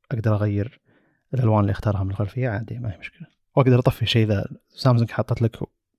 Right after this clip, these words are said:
كل الواجهات الصينية تقدر تطفي إن الواجهات، يعني تقدر تختار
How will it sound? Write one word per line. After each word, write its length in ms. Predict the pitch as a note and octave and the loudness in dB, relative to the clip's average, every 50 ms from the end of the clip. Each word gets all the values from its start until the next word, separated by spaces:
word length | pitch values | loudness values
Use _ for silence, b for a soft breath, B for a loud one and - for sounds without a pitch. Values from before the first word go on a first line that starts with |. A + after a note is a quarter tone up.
| - A#3 A3 - _ _ _ - | -18 -18 -18 -18 _ _ _ 0
كل 240 | - C3+ B2 A#2 A2+ | 2 2 4 4 2
الواجهات 340 | A2 G#2+ G#2+ G#2+ A#2 A2+ - | 2 2 2 2 2 0 0
الصينية 300 | - - A#2 A2+ A#2 A#2 | -2 -2 0 0 0 0
تقدر 220 | A2 G2+ G2+ G2 | 0 -2 -4 -6
تطفي 320 | G2+ - - G#2 - - G2+ | -4 -4 -6 -6 -4 -2 -4
إن 240 | G2+ G2 G2+ A2 A#2+ b b b b b b b b b b b | -2 -2 -2 -4 -6 b b b b b b b b b b b
الواجهات، 440 | A#2+ A#2 A2+ A2+ G#2 G2 G#2+ G#2 - _ _ _ _ _ _ _ _ _ _ _ | 0 2 2 2 2 2 0 0 -2 _ _ _ _ _ _ _ _ _ _ _
يعني 100 | - C3 | -4 0
تقدر 220 | - C#3+ C#3+ D#3+ C#3 | 0 2 2 2 2
تختار 420 | C#3 C#3 - - D3 C3 B2 - | 2 -2 0 2 2 2 2 0